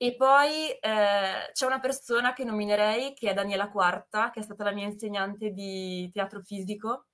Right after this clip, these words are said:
e che secondo me è un uragano. Cioè, en-, io sono entrata lì e sono uscita trasformata.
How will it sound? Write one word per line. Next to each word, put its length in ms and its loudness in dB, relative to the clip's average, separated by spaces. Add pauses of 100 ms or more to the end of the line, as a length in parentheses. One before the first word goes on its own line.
e 680 0
che 460 -6
secondo 340 -6
me 140 0
è 40 2
un 180 -2
uragano. 680 0
Cioè, 320 -2 (840)
en-, 440 -2
io 180 2
sono 160 0
entrata 320 -2
lì 140 0
e 60 -2
sono 160 -8
uscita 220 -10
trasformata. 760 -6